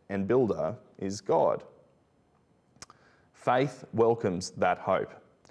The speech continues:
It's a call to look forward to the future. It's hard for us because we gravitate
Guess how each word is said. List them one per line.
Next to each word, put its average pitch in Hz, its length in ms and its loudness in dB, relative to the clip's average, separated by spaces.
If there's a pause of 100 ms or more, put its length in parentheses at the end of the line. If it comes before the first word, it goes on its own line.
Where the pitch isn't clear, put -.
(140)
It's 123 160 -2
a 117 60 2
call 143 260 4
to 139 100 -2
look 117 160 2
forward 120 420 2
to 123 80 -4
the 107 100 2
future. 110 500 -2 (600)
It's 110 160 -2
hard 139 320 2
for 98 200 2
us - 360 -4 (320)
because 113 400 2
we 113 160 2
gravitate 110 680 2